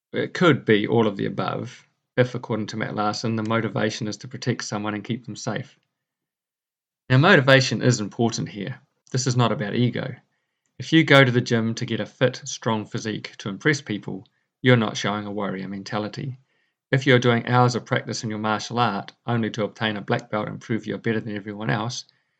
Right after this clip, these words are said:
you're not showing a warrior mentality. I'm not saying there's anything wrong with having those motivations, just don't call yourself a warrior. In this day and age,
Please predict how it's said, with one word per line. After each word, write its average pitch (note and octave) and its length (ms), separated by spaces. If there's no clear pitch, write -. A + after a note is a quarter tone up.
you're A#2 200
not G#2+ 220
showing G2 320
a G2 60
warrior G2 340
mentality. G2+ 680
I'm C3+ 80
not F#3+ 160
saying A#2+ 240
there's A2 180
anything G#2 300
wrong A#2 180
with A2+ 120
having G#2+ 180
those G2+ 180
motivations, A2+ 760
just - 240
don't G#2 160
call G2+ 160
yourself G2 340
a - 40
warrior. G#2 400
In B2 120
this E3+ 180
day A2+ 220
and G#2+ 100
age, G2+ 460